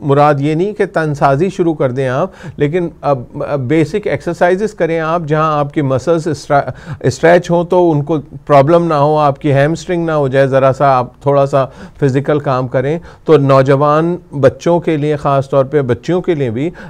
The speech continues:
अपने आप को फिजिकल फिट रखना बहुत ज़रूरी है। ये one of the very important guideline है, uh, to become a firefighter। उसके अलावा आप पार-, ऑनलाइन एक्टिविटीज़ future firefighter dot org एक, अ, इनकी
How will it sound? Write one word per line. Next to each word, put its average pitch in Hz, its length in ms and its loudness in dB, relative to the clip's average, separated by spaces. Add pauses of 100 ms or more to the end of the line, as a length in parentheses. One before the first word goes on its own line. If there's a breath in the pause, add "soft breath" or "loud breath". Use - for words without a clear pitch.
अपने 143 240 -2
आप 143 180 0
को 165 100 -4
फिजिकल 151 480 0
फिट 170 340 -2
रखना 147 280 -2
बहुत 135 240 2
ज़रूरी 127 400 -2
है। 160 280 -2
ये 156 160 0
one 156 180 -2
of 151 100 -2
the 139 160 -2
very 147 260 0
important 135 420 -4
guideline 120 540 0
है, 147 220 0 (360 loud breath)
uh, 131 160 2
to 143 120 -2
become 127 300 -2
a 139 80 2
firefighter। 107 720 -2 (360 loud breath)
उसके 170 240 0
अलावा 185 440 4
आप 165 380 0
पार-, 143 300 2
ऑनलाइन 180 600 2
एक्टिविटीज़ 160 720 -4
future 180 320 0 (120)
firefighter 165 760 0
dot 156 160 2 (160)
org 143 280 2
एक, 143 280 -4 (440 loud breath)
अ, 135 180 6
इनकी 139 420 0